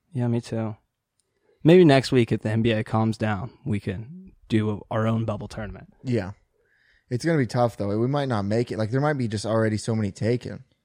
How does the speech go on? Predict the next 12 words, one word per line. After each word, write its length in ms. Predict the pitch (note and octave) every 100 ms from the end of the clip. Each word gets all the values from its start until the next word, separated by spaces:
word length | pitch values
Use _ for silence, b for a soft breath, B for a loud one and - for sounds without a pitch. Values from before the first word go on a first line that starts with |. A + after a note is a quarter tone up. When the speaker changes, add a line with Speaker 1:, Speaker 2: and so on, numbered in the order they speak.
| _ _ _ _ _ _ _ -
Speaker 1:
Who 220 | F3+ G#3
knows 560 | C3+ A2+ C#3+ A2+ G2+
what's, 220 | G#2+ G#2+ -
what'll 300 | C3+ B2 A2
happen 280 | A2+ G#2+ G#2+
next 260 | G#2+ -
week 200 | G#2 G2 A2
with 100 | G#2
the 60 |
way 140 | A2 G#2+
they're 80 | G#2+
going? 340 | F#2+ G#2 F2+